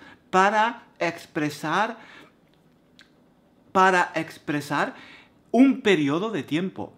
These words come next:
pero no se usa para, para un mes, para un año, para unas, para, para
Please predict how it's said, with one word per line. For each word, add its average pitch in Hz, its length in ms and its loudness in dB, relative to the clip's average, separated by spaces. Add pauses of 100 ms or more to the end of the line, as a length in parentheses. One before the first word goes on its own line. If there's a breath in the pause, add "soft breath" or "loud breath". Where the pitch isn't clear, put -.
pero 202 320 4
no 240 280 2
se 214 240 -4
usa 233 560 -2
para, 190 580 0 (360 loud breath)
para 247 540 8
un 220 260 2
mes, 185 300 2
para 226 420 0
un 185 140 -2
año, 160 280 -6
para 208 340 -2
unas, 196 260 -8 (240 loud breath)
para, 220 640 -4
para 220 500 -4